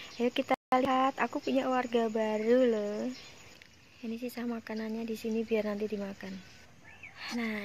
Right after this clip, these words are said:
ini dia teman-teman, kita jumpa lagi di sini, di, eh, kandangnya. Ini apa? Ayam apa? Ayam mutiara. Nah, ayam mutiara itu udah dikasih makan. Yo, yo, pokoknya tuh dieker-eker kayak gitu, wes, jeleput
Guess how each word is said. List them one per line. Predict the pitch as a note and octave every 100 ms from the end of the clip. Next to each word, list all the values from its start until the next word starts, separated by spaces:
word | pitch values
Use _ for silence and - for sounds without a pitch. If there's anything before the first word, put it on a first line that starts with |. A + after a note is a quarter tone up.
| G3+
ini | G3+
dia | G#3 G3+ G3+
teman-teman, | G#3 G3+ G#3 G#3
kita | G#3 G#3+
jumpa | G#3 G#3 G3+
lagi | G3+ G3 G3 - - G3+ G3 G3
di | - B3
sini, | C4 D#4+ D4+ B3+ C4 - - - - -
di, | A3+ A#3+ B3 B3 B3 B3 B3 - - - - -
eh, | C4 B3+ B3 B3 - _ _ _ - B3 - - - - - C4
kandangnya. | B3+ A#3 A3+ A#3 A#3 A#3+ A#3 A3+ A3+ - - - - - - - - - A#3+
Ini | A#3+ A#3
apa? | A3+ A3+ A3
Ayam | A3 A3+ G#3+
apa? | G#3+ -
Ayam | C4 D4 C#4+
mutiara. | C#4 C4+ C4+ C4 C4+ C4 B3+ B3+ B3 A#3+
Nah, | A3+ -
ayam | G#3+ G#3
mutiara | G#3+ G#3+ G#3+ A3
itu | A#3
udah | A3+
dikasih | A3 A3 A3+ G#3+
makan. | G#3 G#3+ G#3 - - - - -
Yo, | G#3
yo, | G#3 F#3 - -
pokoknya | G#3 G#3 G#3 G#3+
tuh | A3
dieker-eker | G#3+ G3+ G3+ G3 G3 G3 A3 B3 C4
kayak | -
gitu, | - - - G3+
wes, | G3 G#3
jeleput | G#3 G3+ G3+ -